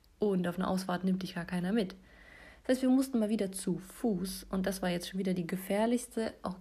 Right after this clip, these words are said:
Gott, also Tipp Nummer fünf. <laughs> Sei niemals im Dunkeln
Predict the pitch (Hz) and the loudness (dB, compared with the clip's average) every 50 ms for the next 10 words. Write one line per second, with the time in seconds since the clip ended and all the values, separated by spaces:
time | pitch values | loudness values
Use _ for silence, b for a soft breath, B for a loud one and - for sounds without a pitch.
0 | - - - 160 151 - - - 190 185 196 190 190 - 254 254 - 226 214 208 | -8 -8 -8 -8 -8 -10 -6 -6 -4 -4 -4 -4 -2 -4 -4 -2 0 -2 0 0
1 | 202 190 190 - - 190 175 165 - - - - - - - - 240 247 - - | 0 -2 -4 -4 -2 0 0 0 -2 -4 -6 -6 -6 2 6 6 6 8 6 2
2 | - - - - - _ _ B B B B B B B B B B B B B | 2 0 -10 -20 -20 _ _ B B B B B B B B B B B B B
3 | B B _ _ _ _ _ - _ _ _ - 208 196 208 214 226 240 226 226 | B B _ _ _ _ _ -20 _ _ _ -8 -2 2 4 4 6 6 6 8
4 | 247 269 254 196 180 175 175 185 190 - - - - - - - - - - - | 8 8 8 6 4 2 0 0 -2 -6 -10 -14 -14 -16 -18 -20 -20 -8 -2 0
5 | 208 202 196 180 180 196 226 240 226 - 175 175 165 165 170 185 208 - | 2 4 4 4 4 6 4 4 2 2 0 0 0 0 -2 -4 -6 -8